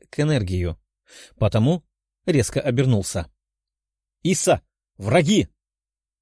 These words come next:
"С какой стороны?" спросила удивлённая девушка.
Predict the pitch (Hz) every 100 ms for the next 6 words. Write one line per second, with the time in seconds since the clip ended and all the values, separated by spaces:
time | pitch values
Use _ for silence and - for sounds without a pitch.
0 | _ _ - 180 180 196 - 175 185 233
1 | - _ _ _ _ _ - - 208 220
2 | 233 226 185 160 139 143 143 127 107 101
3 | - 95